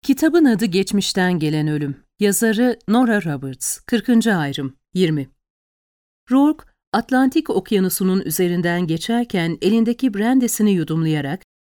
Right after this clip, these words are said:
Eve'i izlemenin ne büyük bir keyif olduğunu düşündü. Hareket halinde salt enerji diye karar verdi. Kahve fincanı ya da not defteri için veya aynı anda yapması gereken iki görüşme olursa ikinci bir link için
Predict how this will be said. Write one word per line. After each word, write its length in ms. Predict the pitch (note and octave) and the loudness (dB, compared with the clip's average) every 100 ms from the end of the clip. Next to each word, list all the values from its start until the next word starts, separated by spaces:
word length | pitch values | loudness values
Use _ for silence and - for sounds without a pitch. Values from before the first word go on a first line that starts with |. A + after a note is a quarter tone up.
| - | -2
Eve'i 340 | A3 A#3 D4 | 2 4 4
izlemenin 580 | C4 A3+ G#3 G3+ G#3 G3 | 2 2 2 4 4 4
ne 160 | B3 C4+ | 2 2
büyük 240 | B3+ C4 | 0 0
bir 140 | A3+ G#3+ | -4 -2
keyif 340 | G#3 F3+ D#3 | 0 0 0
olduğunu 440 | D3+ C#3 D3 D3+ | -4 -2 -4 -4
düşündü. 520 | C#3+ D#3 E3 D3 D3+ - _ _ _ | -6 -6 -6 -6 -8 -16 _ _ _
Hareket 500 | - C4 C#4 E4+ E4 | -2 0 0 -2 -4
halinde 460 | B3 G#3 F3+ F3 F#3 | -2 0 0 0 -2
salt 420 | - B3+ C4 C4+ - | -2 -2 -2 -2 -6
enerji 640 | F3+ F#3+ F3 E3 - D3+ - | -2 0 0 -2 -4 -6 -4
diye 220 | D#3 D3+ | -4 -4
karar 400 | F3+ D#3+ D3 C#3+ | -4 -4 -4 -4
verdi. 360 | D3 C#3 - D#3 _ _ _ _ - | -6 -6 -10 -16 _ _ _ _ -4
Kahve 340 | C#4 C#4 F4+ | 0 0 0
fincanı 500 | E4+ D4+ A3+ G3 A#3 | 2 4 4 4 2
ya 200 | D#4 B3+ | 2 2
da 160 | A#3 A#3 | 2 2
not 300 | A3 C#4+ - | 2 0 0
defteri 380 | A#3+ - A3 G3+ | -2 0 0 0
için 420 | C3 - G3+ C#4 _ _ G3 | -2 -4 -4 -4 _ _ -2
veya 300 | G3+ G#3 G3+ | 0 2 0
aynı 380 | F3+ C#4 C4 | 2 4 4
anda 220 | A#3 A3 G#3+ | 4 2 2
yapması 440 | F#3+ F#3+ G3 G3 | 0 0 -2 0
gereken 500 | F3+ D#3 D#3 E3+ F#3+ - | 0 0 -2 -2 -2 -4
iki 220 | - D4 | -2 0
görüşme 460 | A3+ G3+ - G#3 | 0 0 0 0
olursa 520 | D3+ D#3+ B3 - C4 A#3 | 2 0 0 -2 -2 -2
ikinci 500 | - - B3 C4+ C4+ | -2 2 2 4 2
bir 220 | B3+ G#3 | 2 4
link 200 | C4 B3+ | 2 2
için 360 | D#3+ D#3 A#3 | -2 -2 -2